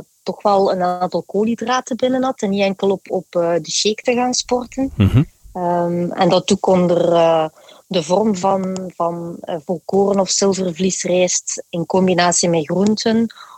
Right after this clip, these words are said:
Speaker 1: of een soba noedels met groenten.
Speaker 2: En dat heeft gewerkt?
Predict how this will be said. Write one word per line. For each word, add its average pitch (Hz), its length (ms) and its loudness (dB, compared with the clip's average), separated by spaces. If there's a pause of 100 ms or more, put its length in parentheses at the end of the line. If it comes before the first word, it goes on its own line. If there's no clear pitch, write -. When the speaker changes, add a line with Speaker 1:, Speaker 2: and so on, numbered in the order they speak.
Speaker 1:
of 185 200 -2
een 180 140 2
soba 190 380 2
noedels 190 460 0
met 180 220 -2
groenten. 196 640 -2 (340)
Speaker 2:
En 127 100 4
dat 123 140 4
heeft 117 200 4
gewerkt? 92 460 2